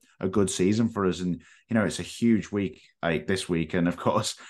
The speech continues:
we've got two massive home games coming up too. And if we've sorted the away form, which I'm not gonna get ahead of myself, but if they can start putting those performances in and the whole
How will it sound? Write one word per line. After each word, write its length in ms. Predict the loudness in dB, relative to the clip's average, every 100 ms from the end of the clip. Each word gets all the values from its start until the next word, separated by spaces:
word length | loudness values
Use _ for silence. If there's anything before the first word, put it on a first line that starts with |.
| -14
we've 80 | -2
got 180 | -2 0
two 220 | 2 4
massive 320 | 2 0 -2
home 180 | 0 2
games 240 | 0 -2
coming 240 | -4 -4 -4
up 140 | -4
too. 240 | -2 0
And 200 | 2 -2 -6 -20 _ _ _
if 160 | 0 4
we've 180 | 4
sorted 380 | 4 4 4 4
the 80 | 2
away 260 | 2 2 2
form, 300 | 0 -4 -2
which 320 | -4 -6 -12
I'm 160 | -4 0
not 100 | 0
gonna 140 | 0
get 160 | 2 4
ahead 180 | 4 2
of 60 |
myself, 400 | 0 -2 -2 -2
but 220 | 0 0 0 -12 _ _
if 140 | -6
they 120 | 0 0
can 200 | 0 -2
start 420 | 2 6 6 4 -6 _ _
putting 260 | -2 2 4
those 180 | 4
performances 600 | 2 -4 -4 -4 -6 -6
in 180 | -4 -2
and 220 | -2 0
the 40 | 0
whole 460 | 2 2 2 0